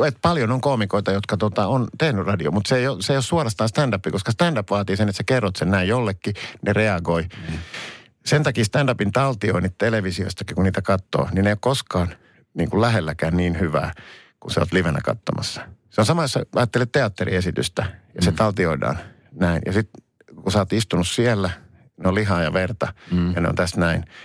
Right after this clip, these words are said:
Speaker 1: Ja sä aistit sen energian ja siinä on koko ajan se pieni vaaran tunne,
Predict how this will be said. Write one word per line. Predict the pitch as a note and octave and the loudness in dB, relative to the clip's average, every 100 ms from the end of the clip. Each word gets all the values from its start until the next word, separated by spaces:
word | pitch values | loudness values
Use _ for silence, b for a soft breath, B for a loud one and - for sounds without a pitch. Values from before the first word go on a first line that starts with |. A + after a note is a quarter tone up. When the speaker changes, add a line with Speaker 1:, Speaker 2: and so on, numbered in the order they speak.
| B | B
Speaker 1:
Ja | - | 0
sä | F#2+ | 2
aistit | G2+ F#2+ E2+ | 2 -2 -2
sen | F#2 | 0
energian | G2+ G2+ F2 F2 D#2+ E2+ B B B | 2 0 0 0 0 -4 B B B
ja | - | -2
siinä | F#2+ | 0
on | G2 | 2
koko | B2+ C3 | 2 2
ajan | G#2 | 0
se | |
pieni | G#2 G#2 G2+ | 0 0 2
vaaran | B2+ A2+ F2+ | 2 2 0
tunne, | G#2+ G#2 E2+ E2 | 0 0 0 -4